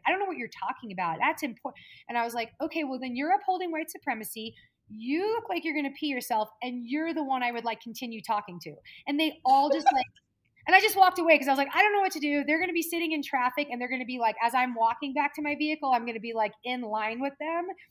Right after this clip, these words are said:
Speaker 1: And I wanna talk to the one who was like, "Wait, teach me more, tell me more."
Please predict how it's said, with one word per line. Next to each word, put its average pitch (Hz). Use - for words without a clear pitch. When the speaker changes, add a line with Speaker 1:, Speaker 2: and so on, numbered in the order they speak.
Speaker 1:
And 302
I 311
wanna 381
talk 330
to 277
the 226
one 254
who 240
was 247
like, 214
"Wait, 269
teach 262
me 247
more, 240
tell 226
me 214
more." 196